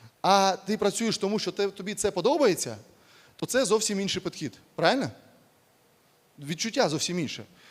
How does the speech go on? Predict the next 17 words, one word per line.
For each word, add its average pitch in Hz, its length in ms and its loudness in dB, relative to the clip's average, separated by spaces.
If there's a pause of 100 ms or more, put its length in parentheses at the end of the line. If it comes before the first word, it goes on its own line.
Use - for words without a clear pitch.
І 151 80 -4
ти 311 120 -2
розумієш, 294 300 2
що, 208 120 0
блін, 175 340 -2
не 190 120 -2
хочу 254 340 -2
я, 139 380 2
этот, 139 360 -10
е, 139 520 -4
в-, 127 160 -12 (100)
тепер 180 360 0 (320)
працювати 170 500 2
там, 127 220 -2
або 143 120 -2
будувати 170 420 0
бізнес. 117 400 -6